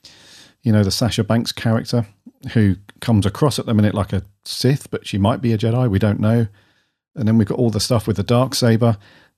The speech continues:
Six episodes doesn't leave you a, a ton of room.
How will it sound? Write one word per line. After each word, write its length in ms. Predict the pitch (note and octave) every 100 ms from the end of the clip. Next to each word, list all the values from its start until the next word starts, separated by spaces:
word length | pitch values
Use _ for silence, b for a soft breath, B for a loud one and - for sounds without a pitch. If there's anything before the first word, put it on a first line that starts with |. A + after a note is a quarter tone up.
| _ _
Six 400 | - C#3+ - D3
episodes 560 | C3 C#3 C3 B2 A2+
doesn't 360 | - D3 C#3+ C3
leave 300 | C3 C#3 A#2+
you 140 | A2+
a, 80 | G2+ - _ -
a 80 | A#2+
ton 300 | - - C3
of 140 | A2+ G#2+
room. 400 | A#2+ G2+ F#2+